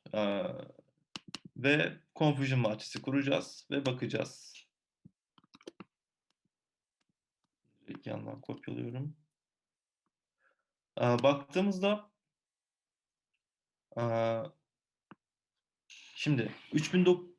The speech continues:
üç bin dokuz yüz doksan altı adet olan atağı atak olarak işaretleyebilmişiz. Fakat yüz on bir tanesini kaçırmışız. Baktığımızda da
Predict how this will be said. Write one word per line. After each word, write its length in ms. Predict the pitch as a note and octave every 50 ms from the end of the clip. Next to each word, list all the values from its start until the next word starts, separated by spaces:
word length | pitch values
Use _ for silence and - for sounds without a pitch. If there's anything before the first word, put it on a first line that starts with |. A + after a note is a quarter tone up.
| _ _ _ _ _ _ _ _ _ _ _ _ _ _ _ _ _ _ - _ -
üç 220 | C#3 D3+ D3+ -
bin 160 | F3 F3+ E3+
dokuz 240 | D#3 D#3+ D#3 E3+ F3+
yüz 80 | E3 D3
doksan 320 | E3 D#3+ D#3 - E3+ D#3+
altı 280 | D#3+ D#3 D#3+ D#3 F3 E3
adet 380 | C#3+ C3 B2 A#2+ - - -
olan 260 | - B2 A#2+ A#2 A2+ -
atağı 400 | B2 C3+ C3 - A#2+ A#2 C3 D#3+
atak 380 | F#3+ - - C#3 C#3+ D3+ D3 C3+
olarak 460 | A2+ A2 - - F#3 F#3 - - - -
işaretleyebilmişiz. 1160 | C#3+ C3 - C#3+ B2+ B2+ B2+ C3 C#3+ C3 A#2+ A#2+ A#2+ A#2+ A2+ - - - - - - - - _ _ _ _ -
Fakat 340 | B2+ B2+ B2+ C#3+ C#3+ C#3+ -
yüz 120 | C3+ C3
on 200 | D3 D3 C#3 C3+
bir 120 | B2 A#2 A#2
tanesini 440 | - G#2+ G#2+ G#2+ G#2+ - D3+ D#3
kaçırmışız. 720 | D3+ C#3 C3 B2+ - A2+ G#2+ G#2 - - - - - - - _ _ _ _ _ _ _
Baktığımızda 640 | - A2+ A#2 - - - C#3+ C#3+ D3 D3 C#3 D#3+ D3+ C3
da 260 | C#3+ D#3+ F#3 F#3